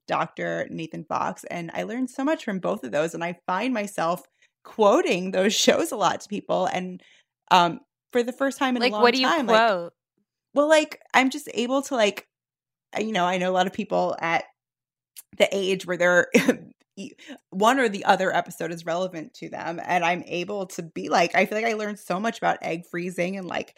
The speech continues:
Speaker 1: how expensive it is and, like, the pros and cons to it. Like, I,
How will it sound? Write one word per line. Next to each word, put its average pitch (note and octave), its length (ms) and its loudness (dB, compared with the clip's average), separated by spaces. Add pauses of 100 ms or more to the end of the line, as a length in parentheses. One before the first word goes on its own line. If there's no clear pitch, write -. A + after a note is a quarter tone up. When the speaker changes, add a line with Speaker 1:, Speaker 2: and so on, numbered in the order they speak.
(140)
Speaker 1:
how F3 220 4
expensive F3+ 640 -4
it F3+ 120 -4
is F3 440 -6
and, D#3+ 240 -8 (420)
like, D#3+ 400 -2
the F3 120 -8
pros F3 400 0
and F#3 120 -4
cons F3 960 -2 (260)
to F3 200 -2
it. F3 320 -2 (120)
Like, F#3 360 0
I, - 200 -12